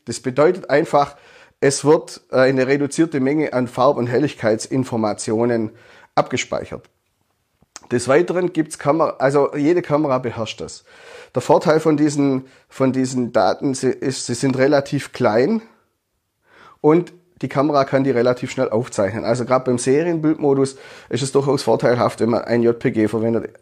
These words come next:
zum Beispiel eben in der Sportfotografie. So, es gibt noch ein zweites Format, das die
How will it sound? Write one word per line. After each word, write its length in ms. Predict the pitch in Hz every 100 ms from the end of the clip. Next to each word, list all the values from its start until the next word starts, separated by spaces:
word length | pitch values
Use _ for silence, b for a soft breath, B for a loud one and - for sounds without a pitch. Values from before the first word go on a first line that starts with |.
| -
zum 140 | 113
Beispiel 220 | 95 104
eben 160 | 87 98
in 80 | 117
der 80 |
Sportfotografie. 840 | 127 - 151 - 90 - - 78 - _ B B B B B B B
So, 540 | - 196 151 104 - -
es 140 | 123
gibt 160 | - -
noch 100 | 131
ein 120 | 120
zweites 420 | - 120 151 -
Format, 480 | - 170 151 151 151
das 220 | 120 -
die 800 | - 117 117 110 107 107 107 104